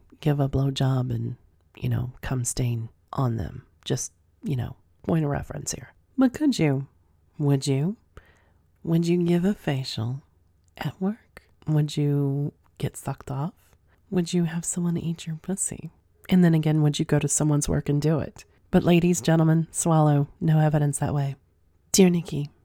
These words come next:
back in the pre-pandemic days when the kids were in school and my husband and I would occasionally set up little scenarios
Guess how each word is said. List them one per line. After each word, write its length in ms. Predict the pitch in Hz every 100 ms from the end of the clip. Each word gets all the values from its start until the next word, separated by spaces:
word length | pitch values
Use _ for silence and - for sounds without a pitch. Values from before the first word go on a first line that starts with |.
| _ _
back 260 | 143 139 143
in 100 | 139
the 80 | 131
pre-pandemic 960 | - 143 - 151 147 147 165 156 -
days 360 | 139 139 139 147
when 140 | 139
the 80 | 143
kids 380 | - 151 151 170
were 100 | 139
in 120 | 170
school 400 | - 156 139 135
and 160 | 160
my 120 | 151 135
husband 440 | - 190 - 147
and 120 | 139
I 160 | 135 135
would 160 | 139
occasionally 600 | 151 - - 302 - 302
set 300 | 277 - 180
up 200 | 175 170
little 260 | 170 165 165
scenarios 800 | - 190 185 147 135 139 143